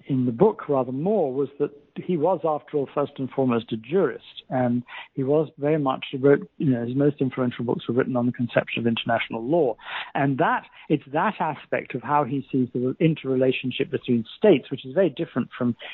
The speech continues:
this kind of manichaeal figure, maniacal figure that he represents with regard to the control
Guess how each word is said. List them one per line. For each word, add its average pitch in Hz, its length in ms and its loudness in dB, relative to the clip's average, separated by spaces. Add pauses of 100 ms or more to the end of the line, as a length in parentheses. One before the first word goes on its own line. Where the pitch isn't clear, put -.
(260)
this 127 280 4 (200)
kind 123 160 2
of 107 80 -6
manichaeal 120 600 0 (100)
figure, 117 240 2
maniacal 120 680 0
figure 117 200 2
that - 200 -2
he 123 200 -2
represents 120 520 0
with 113 160 0
regard 117 380 2
to 110 60 -16
the 110 80 -8 (180)
control 120 400 0